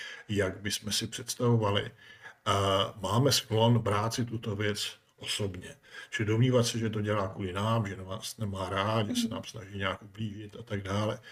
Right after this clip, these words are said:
Speaker 1: A tatáž událost, která se nám stane a kterou interpretujeme osobně, je daleko víc stresující, než je-li to událost typu počasí a tak dále, že jo? Nikdo si,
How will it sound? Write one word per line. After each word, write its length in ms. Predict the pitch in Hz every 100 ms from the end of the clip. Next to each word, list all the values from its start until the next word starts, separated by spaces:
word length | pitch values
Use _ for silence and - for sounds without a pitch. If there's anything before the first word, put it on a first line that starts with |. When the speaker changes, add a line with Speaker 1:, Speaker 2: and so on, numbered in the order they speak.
| - - -
Speaker 1:
A 160 | - _
tatáž 460 | 147 156 180 165 -
událost, 580 | 113 101 90 87 - -
která 280 | 113 120 123
se 140 | 131
nám 200 | 127 127
stane 540 | 117 - 131 123 92 - _ - -
a 60 | -
kterou 340 | - 120 123
interpretujeme 1000 | 120 120 127 120 120 120 120 120 113 - - -
osobně, 640 | 107 - 143 127 117 101 - - _
je 100 | 104
daleko 460 | 98 104 143 156 139
víc 160 | 127 -
stresující, 800 | 117 113 - 123 123 120 139
než 220 | 120 117 113
je-li 220 | 110 117
to 160 | 127
událost 540 | 117 110 110 113 117 -
typu 640 | 110 107 117 110 107 98 101
počasí 680 | 98 - 110 101 - 107 107
a 60 |
tak 200 | 101 107
dále, 340 | 98 95 110 98
že 140 | - 110
jo? 60 | 95
Nikdo 260 | 95 101
si, 140 | -